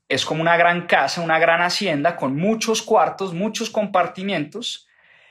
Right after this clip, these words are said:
y la conciencia es como una bola de luz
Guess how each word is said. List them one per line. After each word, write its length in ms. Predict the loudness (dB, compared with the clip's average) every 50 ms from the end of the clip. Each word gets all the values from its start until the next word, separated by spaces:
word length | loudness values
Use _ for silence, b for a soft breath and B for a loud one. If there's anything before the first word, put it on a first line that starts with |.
| b b b b -6
y 140 | -2 0 4
la 240 | 4 4 4 4
conciencia 1200 | 2 0 0 2 2 0 0 0 0 2 2 2 2 2 0 -2 -2 -2 0 -2 -2 -2 -6 -12 _ _ -4
es 200 | -2 -2 -2 -2
como 220 | -4 -4 -4 -4 -2
una 160 | 2 2 4
bola 300 | 4 6 6 6 6 4
de 80 | 4
luz 580 | 2 0 0 -2 -2 -4 -6 -8 -8 -10 _ _